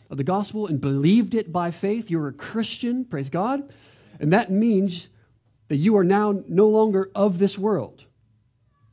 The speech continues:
You don't belong to this world. Your citizenship may be here, and your family and friends and co-workers may all be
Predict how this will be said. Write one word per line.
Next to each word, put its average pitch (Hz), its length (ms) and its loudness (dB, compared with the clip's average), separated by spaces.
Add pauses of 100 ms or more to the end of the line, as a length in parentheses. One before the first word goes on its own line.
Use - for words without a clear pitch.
(140)
You 143 80 -4
don't 160 320 -8
belong 196 640 4
to 180 100 0
this 175 180 0
world. 190 240 2
Your 156 260 -2
citizenship 196 840 -2
may 160 220 0
be 156 400 -2 (220)
here, 175 420 2
and 135 240 -2
your 156 300 -2 (140)
family 202 720 2
and 135 100 -4
friends 196 680 -2
and 147 360 -4 (240)
co-workers 185 640 0
may 165 140 2
all 180 140 2
be 156 260 0